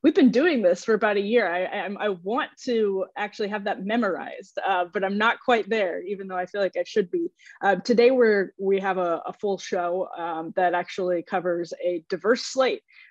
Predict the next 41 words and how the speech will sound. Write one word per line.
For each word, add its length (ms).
of 420
topics 520
and 100
things 200
that 100
are 80
happening 400
in, 260
in, 300
in 180
different 380
sectors. 560
Um, 320
we're 120
actually 280
going 300
to 220
kick 140
it 80
off 140
with 100
Rachel, 320
who's 140
talking 260
about 160
Elon 300
Musk 300
and 280
Twitter. 460
Ben 160
is 120
gonna 160
talk 180
to 80
us 80
about 240
the 200
moderate 760
myth 360
of 240
Merrick 360